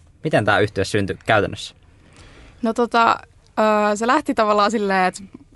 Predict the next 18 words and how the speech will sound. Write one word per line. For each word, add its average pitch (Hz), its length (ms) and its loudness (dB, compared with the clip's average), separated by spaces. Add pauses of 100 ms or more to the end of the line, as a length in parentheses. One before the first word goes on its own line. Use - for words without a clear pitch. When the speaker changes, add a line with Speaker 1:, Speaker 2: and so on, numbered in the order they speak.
Speaker 2:
öö, 196 180 0
reilu 196 200 -2
muutama 180 360 -4
vuosi 175 200 -4
sitten 180 380 -4
mä 185 140 0 (240)
vaan 190 200 0
kirjoitin 180 560 -6
Parempaa, 180 500 -4
tän 175 260 -4 (160)
Parempaa 175 360 0
luvassa, 190 420 0 (160)
joka 185 200 -6
on 190 60 -4
siis 190 180 -12
meidän 180 200 -10
tää - 120 -6
albumi 175 380 -4